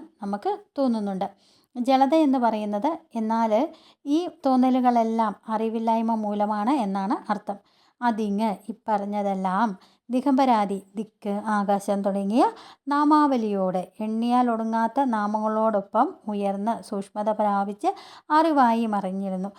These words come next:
അല്ലെങ്കിൽ അറിവായി മാറിയിടുന്നു, അറിവായിട്ട് മാത്രമായിട്ട് മാറിപ്പോകുന്നു. ഇനി നമ്മുടെ സാധാരണയുള്ള പ്രപഞ്ച അനുഭവത്തിൻ്റെ സ്വഭാവം നോക്കുക. പ്രപഞ്ചത്തെ നാം വെളിയിലിരുന്ന്, വെളിയിലിരിക്കുന്നതായിട്ടാണല്ലോ നമ്മൾ കാണുന്നത്. എന്നാൽ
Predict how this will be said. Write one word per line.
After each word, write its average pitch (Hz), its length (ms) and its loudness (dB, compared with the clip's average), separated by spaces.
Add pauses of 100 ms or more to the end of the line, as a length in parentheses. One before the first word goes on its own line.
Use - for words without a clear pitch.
അല്ലെങ്കിൽ 269 360 -2
അറിവായി 220 400 2
മാറിയിടുന്നു, 190 540 -4
അറിവായിട്ട് 208 460 -4
മാത്രമായിട്ട് 196 760 -4 (320)
മാറിപ്പോകുന്നു. 214 560 -2 (680)
ഇനി 247 180 2
നമ്മുടെ 254 340 4
സാധാരണയുള്ള 247 720 6
പ്രപഞ്ച 226 400 0
അനുഭവത്തിൻ്റെ 214 600 -2
സ്വഭാവം 202 560 2
നോക്കുക. 190 420 -2 (360)
പ്രപഞ്ചത്തെ 294 540 2
നാം 294 280 4
വെളിയിലിരുന്ന്, 269 1200 0
വെളിയിലിരിക്കുന്നതായിട്ടാണല്ലോ 247 1600 2 (320)
നമ്മൾ 285 160 2
കാണുന്നത്. 214 560 2
എന്നാൽ 262 400 6